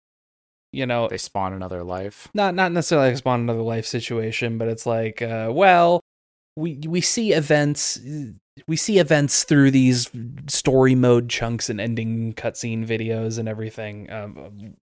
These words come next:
Speaker 1: what these different things happen. And then a lot is left blurry as to what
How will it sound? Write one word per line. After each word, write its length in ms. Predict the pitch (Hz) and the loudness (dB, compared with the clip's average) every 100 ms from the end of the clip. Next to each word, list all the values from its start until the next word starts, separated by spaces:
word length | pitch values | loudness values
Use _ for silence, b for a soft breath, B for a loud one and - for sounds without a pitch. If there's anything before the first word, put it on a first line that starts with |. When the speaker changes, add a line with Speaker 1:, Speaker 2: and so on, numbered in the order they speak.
| _ | _
Speaker 1:
what 180 | 117 110 | -10 -8
these 180 | 113 113 | -8 -6
different 260 | 120 113 | -6 -4
things 220 | 120 113 - | -6 -6 -2
happen. 420 | 117 117 110 110 _ _ 196 | -2 -2 -4 -6 _ _ -2
And 100 | 214 | 2
then 100 | 202 | 6
a 100 | 151 | 6
lot 420 | 123 117 120 120 | 6 2 2 2
is 140 | 117 | 0
left 320 | 123 110 123 117 | -2 -2 -4 -4
blurry 560 | 110 110 113 117 113 | 0 0 0 0 0
as 160 | 113 - | -2 -2
to 120 | 120 | -2
what 240 | 110 107 | 0 -2